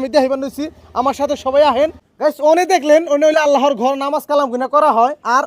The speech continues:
ওইখান থেকে এই জেনে দেখেন, মানে এই যে আল্লাহর ঘরটা বানিবেন নাকি এনারা ভিডি তৈরি আইয়াই ঠেকে পড়ছে, তাগো হাতে টাকা পয়সা নাই। গাইস, আপনারা হাসি মজাকের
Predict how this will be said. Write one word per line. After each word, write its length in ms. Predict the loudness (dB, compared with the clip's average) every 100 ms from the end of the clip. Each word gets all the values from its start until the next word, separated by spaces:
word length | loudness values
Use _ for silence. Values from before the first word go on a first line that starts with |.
| -2 -2
ওইখান 240 | 2 0 0
থেকে 180 | 2 2 4
এই 60 | 2
জেনে 160 | 0 2 0
দেখেন, 240 | 0 -2 -4 _ _ _ _ _ -8
মানে 140 | 0 2
এই 60 | 2
যে 60 | 0 2
আল্লাহর 280 | 2 2 0
ঘরটা 260 | -4 -2 -2 -2 _ -6 0
বানিবেন 320 | 2 2 2
নাকি 140 | 2 2
এনারা 220 | 2 2 0 -2
ভিডি 220 | 0 0 -2
তৈরি 160 | 2 2
আইয়াই 220 | 4 2 2 _ _
ঠেকে 260 | -8 -2 -2
পড়ছে, 200 | -2 -6 -8
তাগো 180 | -6 -6 -6
হাতে 200 | -6 -6 -8
টাকা 160 | -10 -10
পয়সা 220 | -10 -10 -10
নাই। 120 | -10 -14 -10
গাইস, 180 | -10 -4 -6
আপনারা 240 | -4 -4 -4
হাসি 240 | -6 -6 -6
মজাকের 340 | -4 -4 -8